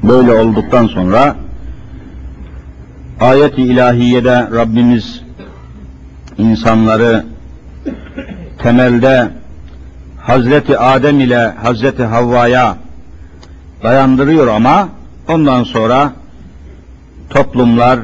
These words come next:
milletler, kabileler <clears throat> çeşitli kollara, çeşitli boylara ayrılıyorlar. Ve dolayısıyla her milletin, her kavmin, her kabilenin de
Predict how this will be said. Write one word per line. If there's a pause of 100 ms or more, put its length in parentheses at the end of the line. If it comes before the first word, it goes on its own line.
(120)
milletler,
kabileler (1300)
<clears throat>
çeşitli
kollara, (160)
çeşitli
boylara
ayrılıyorlar. (1000)
Ve
dolayısıyla (1040)
her
milletin, (380)
her
kavmin,
her
kabilenin
de